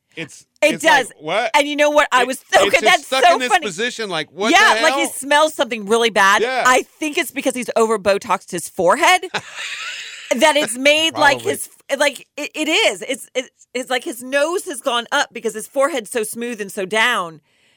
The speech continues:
Speaker 2: It's very bizarre.
Speaker 1: Dude's Botoxing. I don't.
Speaker 2: Oh.
Speaker 1: I don't. And there's a lot of 'em that do it.
Speaker 2: Oh, but he has overdone it.
Speaker 1: Although
Speaker 2: <laughs>
Speaker 1: I've never, thank goodness we live where we live. Have you seen a Botox dude in Paris?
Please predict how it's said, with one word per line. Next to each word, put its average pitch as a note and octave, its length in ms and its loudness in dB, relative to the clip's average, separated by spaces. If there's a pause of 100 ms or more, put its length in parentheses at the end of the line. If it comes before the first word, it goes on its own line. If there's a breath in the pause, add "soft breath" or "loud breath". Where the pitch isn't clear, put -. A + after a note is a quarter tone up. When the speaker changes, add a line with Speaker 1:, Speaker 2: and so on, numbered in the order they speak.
(240)
Speaker 2:
It's E3+ 200 -10
very G#3 460 0
bizarre. D#3+ 460 -2
Speaker 1:
Dude's C3+ 300 -4
Botoxing. F#2 720 -12 (340)
I F2 140 -18
don't. E2+ 160 -12
Speaker 2:
Oh. G3+ 560 2
Speaker 1:
I - 160 -16
don't. E2+ 320 -18 (540)
And G#2 120 -14
there's E3+ 140 -2
a D#3 80 -2
lot C#3+ 260 -2
of C#3+ 120 -8
'em A#2+ 80 -10
that A#2 180 -14
do A2+ 200 -12
it. E2+ 120 -20 (680)
Speaker 2:
Oh, A#3+ 120 0
but G#3 100 0
he C#4+ 240 -4
has A3+ 180 -2 (140)
overdone F#3 720 0
it. D3 180 -12
Speaker 1:
Although D3 360 -4
Speaker 2:
<laughs> - 20 -14
Speaker 1:
I've F3+ 220 -2
never, D#3+ 320 -4
thank E3 260 -10
goodness C3+ 460 -8
we B2 120 -8
live B2 200 -6
where A2+ 80 -10
we A2 140 -10
live. G#2+ 200 -10
Have A2+ 180 -14
you D#3+ 100 -16
seen F3+ 200 -14
a E3+ 40 -10
Botox D3 460 -12
dude C3 300 -14 (220)
in G2+ 120 -20
Paris? G#2 460 -14